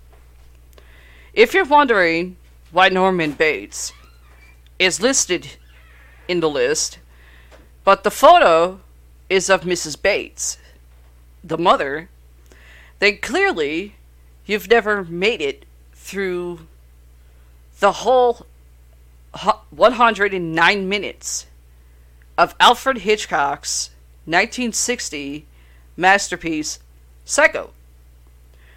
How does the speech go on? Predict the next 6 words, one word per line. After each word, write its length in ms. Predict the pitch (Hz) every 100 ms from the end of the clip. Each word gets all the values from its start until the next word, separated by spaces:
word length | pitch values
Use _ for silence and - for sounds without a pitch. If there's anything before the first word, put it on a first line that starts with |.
| - - -
or 160 | 330
its 160 | 262 240
four 260 | - 214 190
sequels, 680 | - 160 - 160 175 - - - - - - - - -
or 560 | 202 226 226 226 226
the 680 | 220 151 165 160 165 160 151